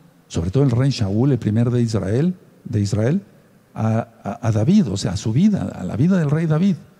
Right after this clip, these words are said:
Entonces él escribió este salmo, pero recordemos que David fue rey y profeta, aparte de músico, un gran cantor.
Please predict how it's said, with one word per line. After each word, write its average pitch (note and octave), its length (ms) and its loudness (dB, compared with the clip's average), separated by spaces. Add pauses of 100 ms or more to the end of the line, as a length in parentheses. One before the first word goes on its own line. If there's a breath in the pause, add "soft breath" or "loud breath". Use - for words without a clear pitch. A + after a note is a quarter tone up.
(200 soft breath)
Entonces A#2+ 240 -2
él D#3 80 4
escribió D#3+ 320 2
este C#3+ 160 -2
salmo, E3 260 2
pero A#2 160 0
recordemos A#2 640 2
que A#2 160 0
David A2 440 2 (100)
fue A#2+ 180 0
rey C3 420 0 (1040)
y - 60 0
profeta, - 560 -2 (560)
aparte G2 320 -2
de A#2+ 80 4
músico, C#3+ 440 2
un A2 100 4
gran G#2+ 200 0
cantor. A#2 520 0